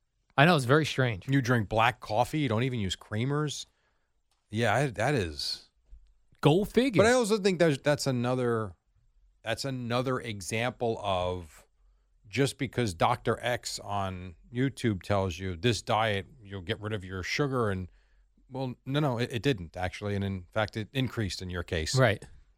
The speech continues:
Speaker 2: And I think there's something very real about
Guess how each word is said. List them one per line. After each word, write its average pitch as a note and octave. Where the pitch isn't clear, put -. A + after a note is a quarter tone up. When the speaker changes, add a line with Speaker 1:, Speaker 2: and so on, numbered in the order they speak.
Speaker 2:
And A#2
I A2+
think D#3
there's B2
something B2+
very A#2+
real G#2+
about G#2+